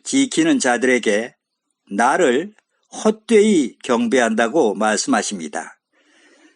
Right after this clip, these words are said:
그런데 요즘은 사람의 계명을 지켜 하나님을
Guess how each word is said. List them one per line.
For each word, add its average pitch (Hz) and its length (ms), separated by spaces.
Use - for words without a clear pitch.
그런데 190 420
요즘은 170 720
사람의 156 640
계명을 160 520
지켜 139 600
하나님을 180 760